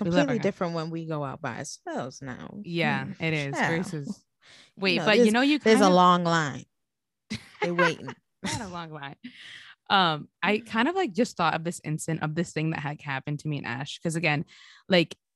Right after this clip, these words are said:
Speaker 1: because me and Ash, I feel like, are, like, really friendly, and we really try to introduce people to, like, our friends and, like, 'cause our friends are really nice too. They're just like
Speaker 2: Yeah.
Speaker 1: us, like, very, like, open
Speaker 2: Yeah.
Speaker 1: and welcoming. Um, but, like, I'm just thinking of this one instance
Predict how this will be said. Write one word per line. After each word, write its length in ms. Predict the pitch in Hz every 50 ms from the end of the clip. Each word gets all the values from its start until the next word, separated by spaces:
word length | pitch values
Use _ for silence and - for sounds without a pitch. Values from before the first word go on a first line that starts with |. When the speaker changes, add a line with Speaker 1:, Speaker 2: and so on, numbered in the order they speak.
| _ _ _ - 185
Speaker 1:
because 440 | 185 240 - - 240 226 254 269 262
me 140 | 311 330
and 120 | 320 - -
Ash, 360 | 170 165 160 160 175 - - -
I 80 | 165 175
feel 180 | - 185 175
like, 140 | 170 165 -
are, 100 | 165 165
like, 160 | 160 156 151 - 156
really 240 | 147 151 160 185 202
friendly, 560 | - - 156 151 151 151 156 156 156 165 -
and 100 | - 160
we 120 | 160 156
really 200 | 147 151 156 170
try 160 | 175 - 180 170
to 60 | 165
introduce 440 | 165 160 - 160 151 151 151 151 -
people 200 | 165 - 156 151
to, 140 | - - 151
like, 140 | 135 135 _ _ -
our 140 | 143 151
friends 440 | - - - 127 127 127 131 135 -
and, 120 | - 147 135
like, 240 | 131 - _ - _ _ _ _ _ _ _ _ _ -
'cause 120 | - 277
our 120 | 269 285 320
friends 300 | - - 415 440 392 - - _ _ _ -
are 140 | 202 190 185
really 260 | 175 185 180 165 160
nice 280 | 156 147 143 147 - -
too. 260 | - 135 127 139 143 175
They're 100 | - 175
just 220 | 185 190 226 233 262
like 200 | 359 403 302 175
Speaker 2:
Yeah. 120 | - 165
Speaker 1:
us, 120 | 160 - -
like, 140 | 160 165
very, 200 | 151 180 185 185
like, 140 | 180 175 170 -
open 280 | 170 165 202 190 175 170
Speaker 2:
Yeah. 0 |
Speaker 1:
and 120 | 160 147
welcoming. 540 | 151 147 147 151 - 185 180 180 180 190 190 - - - - - - - _ _ -
Um, 360 | 180 180 170 165 156 151 143 - _ _ _ _ _ _ -
but, 100 | 196 202
like, 120 | 190 185 190
I'm 120 | - 196 226
just 100 | 240 285
thinking 140 | 320 311
of 60 | 302 247
this 180 | 247 - -
one 240 | 175 175 180 175 160
instance 560 | - 156 160 175 - - 190 202 208 - -